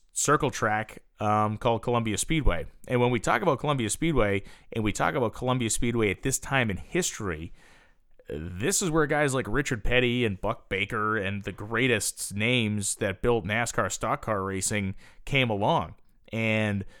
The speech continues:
Jack was banging fenders with these guys every week before anybody knew who they were. He was just, again, he was just a kid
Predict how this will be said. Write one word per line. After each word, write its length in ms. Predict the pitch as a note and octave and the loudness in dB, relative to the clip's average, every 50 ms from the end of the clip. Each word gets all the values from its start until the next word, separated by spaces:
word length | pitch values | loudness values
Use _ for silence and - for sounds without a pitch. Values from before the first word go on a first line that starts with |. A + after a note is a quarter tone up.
| - - | -20 -12
Jack 340 | - - C3 B2+ D#3+ G3+ - | -4 -2 0 2 2 2 2
was 160 | - B2+ G#2+ | 2 0 0
banging 460 | G2 - - A#2 A#2 C#3+ E3 D#3 C3 G2+ | 0 -2 -4 -2 0 2 2 2 0 -2
fenders 400 | - - C#3+ D#3+ F#3+ E3 B2 A2+ | 0 2 2 2 2 2 0 -2
with 100 | A#2 F#2+ | -2 -2
these 200 | G#2+ G#2 A2 - | -2 -2 -2 0
guys 320 | - B2+ A#2 A#2 A2 A2 | 0 2 2 2 0 0
every 200 | C3 C#3 B2+ A2+ | 0 0 0 0
week 240 | G#2 B2+ D#3 D#3 - - | 2 2 0 0 0 -4
before 280 | - - - B2 B2 | -4 -2 2 0 0
anybody 440 | G#2 C3+ C3+ C3+ B2+ C3+ C3 A#2+ G#2+ | 2 0 -2 0 4 4 4 4 2
knew 180 | G#2+ B2 B2+ A2+ | 0 0 2 4
who 160 | B2 C3 A2+ | 4 4 4
they 160 | G#2 G2 F2+ | 4 2 0
were. 380 | E2+ F2 A2 D3 D3+ A2+ F#2 D#2 | 0 2 4 4 4 4 2 0
He 160 | G2+ A#2 G#2+ | -2 -4 -2
was 120 | G2+ G2 | -2 -4
just, 280 | G2 - B2 A2 - - | -2 -2 -4 -4 -4 -6
again, 260 | G3 B2 B2+ G#2+ F2 | -4 -4 -2 -2 -2
he 140 | G2+ G#2+ G#2 | -4 -6 -6
was 120 | G2 F#2 | -6 -6
just 220 | G#2+ B2 C3+ - - | -6 -6 -8 -8 -10
a 40 | |
kid 400 | - - - C#3+ C3+ B2 A#2+ A#2 | -8 -2 2 4 4 4 4 2